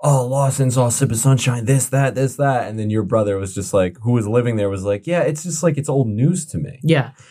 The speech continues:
Speaker 2: It's so, it's gotten, you know, pretty big, but they have so many other options. So, and they are to be,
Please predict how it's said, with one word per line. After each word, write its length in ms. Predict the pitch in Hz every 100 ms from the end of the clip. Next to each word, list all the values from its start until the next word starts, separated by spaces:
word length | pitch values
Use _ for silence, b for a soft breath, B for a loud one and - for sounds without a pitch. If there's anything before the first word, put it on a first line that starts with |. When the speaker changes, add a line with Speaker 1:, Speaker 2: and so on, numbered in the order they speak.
| B
Speaker 2:
It's 220 | 208 -
so, 500 | - 262 240 226 220 220
it's 180 | 196 -
gotten, 480 | 226 190 180 165
you 100 | 175
know, 360 | 165 143 139 139 _ _ _ -
pretty 220 | 190 165
big, 440 | 151 254 196 165 -
but 240 | 247 226
they 100 | 208
have 460 | 175 202 190 156 151
so 240 | - - 202
many 200 | 185 165
other 180 | 151 165
options. 520 | 196 196 151 131 135
So, 260 | 170 156 151 B B
and 180 | 180 180
they 120 | 180
are 180 | 180 180
to 140 | 175 180
be, 460 | 156 160 147 143